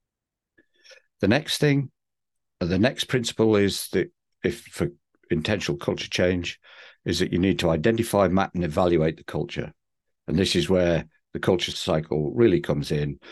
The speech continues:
It's a really good analysis tool for working out what's going on in each of these four areas and what's going on between them. And this is seen as critical 'cause a lot of the research is showing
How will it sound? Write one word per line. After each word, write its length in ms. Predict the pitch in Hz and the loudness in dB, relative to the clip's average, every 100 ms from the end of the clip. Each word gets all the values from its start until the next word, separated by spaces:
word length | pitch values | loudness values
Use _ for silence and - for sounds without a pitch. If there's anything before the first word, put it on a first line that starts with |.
| - - _ - | -20 -20 _ -10
It's 160 | - | -6
a 60 | 82 | -2
really 300 | 82 98 87 | 2 4 4
good 200 | 90 78 | 4 2
analysis 560 | 80 90 85 - 71 - | 2 2 2 -2 -4 -4
tool 260 | 80 73 | -2 -2
for 140 | 73 80 | -2 0
working 380 | 82 78 80 | 2 2 0
out 160 | 73 73 | 0 0
what's 200 | 78 - | -4 -4
going 260 | 80 76 71 | -2 0 0
on 140 | 73 | -4
in 140 | 71 | -4
each 200 | 71 - | -6 -4
of 80 | 69 | -4
these 180 | 69 69 | -4 -6
four 280 | - 67 73 | -4 -2 0
areas 440 | 98 104 98 87 | 2 2 2 0
and 80 | 80 | -2
what's 180 | - - | -6 -4
going 240 | 73 71 | -6 -4
on 140 | 73 73 | -6 -6
between 360 | - - 71 | -6 -4 -2
them. 180 | 67 - _ _ _ _ _ _ _ _ _ _ _ _ _ _ _ _ _ _ _ _ _ _ _ _ _ _ _ _ _ _ | -4 -8 _ _ _ _ _ _ _ _ _ _ _ _ _ _ _ _ _ _ _ _ _ _ _ _ _ _ _ _ _ _
And 140 | 98 107 | 2 4
this 180 | - 92 | 4 2
is 300 | 85 - - _ - | 0 -4 -8 _ -6
seen 500 | - - 123 113 98 | -2 2 4 6 6
as 380 | 92 80 - - _ _ | 2 0 -6 -14 _ _
critical 540 | - 104 85 82 71 - | -2 -2 0 -2 -2 -4
'cause 300 | 90 78 - _ _ _ _ _ | -4 -4 -8 _ _ _ _ _
a 60 | 87 | 0
lot 300 | 90 113 127 | 4 4 4
of 200 | 117 101 | 2 2
the 100 | 95 | 2
research 560 | 95 87 - 80 - | 2 0 0 -4 -4
is 80 | 82 | -6
showing 580 | - 98 90 82 82 | -2 2 2 2 -2